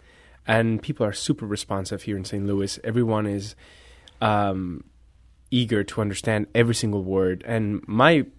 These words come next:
part is the part of Che. Um, he is the narrator of the story. So I don't have any interaction with any other actor, except in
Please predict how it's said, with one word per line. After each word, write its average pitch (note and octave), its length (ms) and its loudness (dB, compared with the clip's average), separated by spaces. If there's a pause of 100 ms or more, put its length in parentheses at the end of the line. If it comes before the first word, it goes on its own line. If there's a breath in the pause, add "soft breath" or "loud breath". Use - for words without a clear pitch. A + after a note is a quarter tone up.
(120)
part A#2 260 4
is G2 80 -6
the G2 60 -8
part G2+ 180 0
of F2+ 120 -8
Che. - 340 -4 (480 soft breath)
Um, G#2 540 4
he B2+ 200 0
is A2+ 120 2
the A2+ 100 0
narrator A2+ 480 4
of D#2 100 -6
the F#2 80 -10
story. G2+ 480 0 (340 soft breath)
So - 200 2
I C3+ 100 10
don't C#3+ 220 4
have C3 320 0
any C#3+ 320 6
interaction G#2 560 -2
with F#2+ 160 -4
any B2 160 2
other G2 200 -2
actor, - 540 -2
except - 380 -4
in F#2+ 180 -4